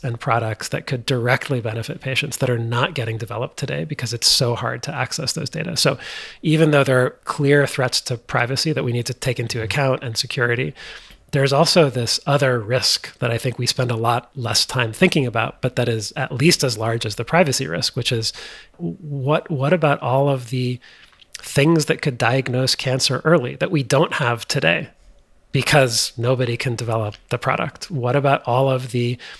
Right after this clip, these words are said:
ways we could do better triage in the emergency department and get care to people who need it faster and reduce the costs of care? Like, what about all of those products? Where are they? Well, I think they're not being developed because it's so hard to get the data to develop the products to begin with. And that, that's a problem too.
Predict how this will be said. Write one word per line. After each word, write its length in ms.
ways 460
we 80
could 160
do 120
better 300
triage 560
in 80
the 80
emergency 460
department 580
and 160
get 300
care 260
to 100
people 300
who 140
need 160
it 120
faster 480
and 140
reduce 320
the 140
costs 340
of 140
care? 200
Like, 200
what 280
about 280
all 160
of 120
those 200
products? 460
Where 200
are 200
they? 220
Well, 140
I 20
think 160
they're 140
not 180
being 180
developed 440
because 240
it's 100
so 240
hard 280
to 80
get 280
the 100
data 320
to 140
develop 360
the 100
products 380
to 80
begin 260
with. 240
And 160
that, 120
that's 240
a 60
problem 380
too. 160